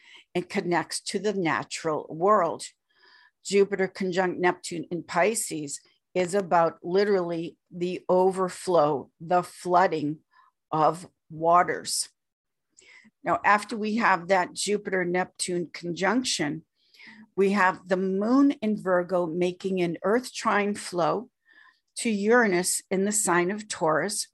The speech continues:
ruled by Venus. And so the moon earth trine to Uranus in Taurus, this can be, bring a great enhancement, a great ease as far as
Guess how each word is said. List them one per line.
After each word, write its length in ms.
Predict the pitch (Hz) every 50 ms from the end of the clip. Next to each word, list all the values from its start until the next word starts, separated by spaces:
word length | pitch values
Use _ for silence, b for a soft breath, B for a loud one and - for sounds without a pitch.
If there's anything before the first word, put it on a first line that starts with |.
| _ _ _ _ _ _ _
ruled 480 | 185 170 175 175 175 175 175 165 - - - - _ _
by 360 | 165 156 135 110 117 131 - -
Venus. 720 | - 120 156 160 190 196 220 202 151 143 127 - - - - _ _ _ _ B B B B B B B B B B B _ _
And 160 | 190 196 190 -
so 400 | - - 208 196 196 196 196 - _ _ _ _ -
the 200 | 196 190 220 220
moon 500 | 214 220 226 233 262 269 269 285 277 - -
earth 320 | 214 220 226 233 233 - -
trine 360 | - - 202 190 185 185 180
to 160 | - - - 170
Uranus 540 | 180 190 208 202 202 202 196 196 - - - -
in 140 | 180 180
Taurus, 540 | 175 - - 175 165 165 143 160 - - - B B B B B B _ _ _ _
this 460 | 185 185 208 214 226 226 226 - -
can 360 | - - - 214 208 202 185
be, 300 | 180 190 202 190 180 180 - _
bring 360 | 165 180 202 196 190 190 185 - -
a 80 | 170
great 460 | 175 - - 180 190 196 220 226 214 _
enhancement, 1080 | 208 196 185 180 165 185 202 202 196 190 185 - - - 165 156 156 147 143 - - B B B B B B B B B _
a 100 | 180 185
great 580 | 180 - 202 190 208 214 226 240 240 - - - _ _ _ _
ease 720 | - 226 247 233 214 175 156 135 107 - - - - - - _ _ _ _ _ _ _ _ _ _ _ B B B B 262 _ _ _ _ _ _ _ -
as 220 | 208 202 190 -
far 320 | - - 202 190 185 185 190
as 160 | 180 -